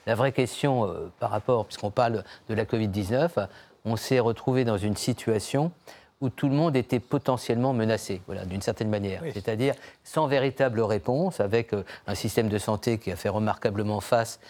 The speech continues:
Speaker 1: mais, euh, dans des conditions, euh, évidemment de pratique, euh, dégradée et de saturation. C'est des éléments quand même à prendre en compte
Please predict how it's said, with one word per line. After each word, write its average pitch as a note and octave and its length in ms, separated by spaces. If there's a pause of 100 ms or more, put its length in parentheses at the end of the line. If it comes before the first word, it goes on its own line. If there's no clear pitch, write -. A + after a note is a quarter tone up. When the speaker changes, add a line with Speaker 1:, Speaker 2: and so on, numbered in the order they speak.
(280)
Speaker 1:
mais, G#2+ 240
euh, F2+ 260
dans G#2 180
des G2 120
conditions, G#2+ 600
euh, F#2+ 100
évidemment G2+ 400
de G2+ 100
pratique, A2 540
euh, G2+ 60
dégradée A2 560 (280)
et G#2+ 80
de A2 100
saturation. A#2 640
C'est C3+ 120
des C#3+ 180
éléments D#3+ 260
quand - 120
même C3 200
à A2+ 80
prendre A2+ 260
en A2 60
compte E3+ 260